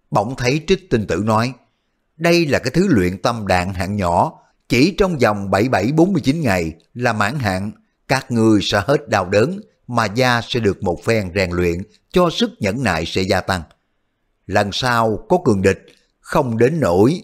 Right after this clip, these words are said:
mới đánh có một trận đã chịu khuất phục, lần này làm mất mặt cho môn phái tinh tú của ta. Gã mũi sư tử cùng với gã béo mập đồng thanh nói, vâng, xin đa tạ những lời răn dạy của đại ca.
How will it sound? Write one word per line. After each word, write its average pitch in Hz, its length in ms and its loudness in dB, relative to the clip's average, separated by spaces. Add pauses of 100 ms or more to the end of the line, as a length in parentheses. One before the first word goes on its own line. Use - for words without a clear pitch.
mới 123 200 2 (100)
đánh 180 240 0
có 202 80 2
một 101 220 -2
trận 92 280 0 (220)
đã 113 180 0
chịu 90 380 -2
khuất 175 140 0 (100)
phục, 95 280 0 (300)
lần 120 320 -2
này 117 420 0
làm 85 360 -6
mất 160 240 -2
mặt 95 140 -6 (100)
cho 117 80 -2
môn 101 220 0
phái 117 220 -2
tinh 110 300 0
tú 139 120 4
của 147 120 -2
ta. 85 240 -2 (680)
Gã 107 220 0
mũi 131 280 4
sư 123 260 2
tử 120 340 2 (200)
cùng 117 220 0
với 151 100 2
gã 95 220 0
béo 147 200 0
mập 147 240 -2 (300)
đồng 95 260 0
thanh 98 180 -4
nói, 101 260 0 (580)
vâng, 117 240 0 (360)
xin 175 400 0
đa 156 180 2
tạ 98 280 0
những 110 240 0
lời 95 340 2
răn 113 200 -2
dạy 87 200 0
của 113 120 -4
đại 85 140 0
ca. 87 300 -4